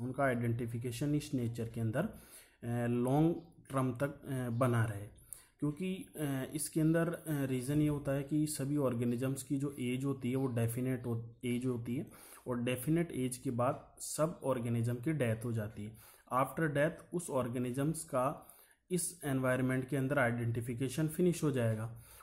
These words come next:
और वो organism ये नहीं चाहता कि मेरा identification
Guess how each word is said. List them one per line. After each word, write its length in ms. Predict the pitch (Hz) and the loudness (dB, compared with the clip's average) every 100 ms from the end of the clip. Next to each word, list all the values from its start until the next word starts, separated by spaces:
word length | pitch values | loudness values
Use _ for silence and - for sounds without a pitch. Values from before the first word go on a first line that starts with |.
| - | 0
और 100 | 147 | 2
वो 200 | 160 180 | 6 6
organism 520 | 151 147 147 143 151 | 6 6 4 4 4
ये 80 | 165 | 4
नहीं 220 | 151 151 | 4 2
चाहता 580 | 156 147 147 151 170 - - | 2 0 0 -4 -4 -8 0
कि 80 | 139 | 6
मेरा 600 | 135 135 143 175 214 - - - | 6 6 4 2 0 -12 -14 0
identification 1000 | 127 127 127 120 123 120 117 120 - 165 | 2 2 2 0 -2 -2 -2 -2 2 2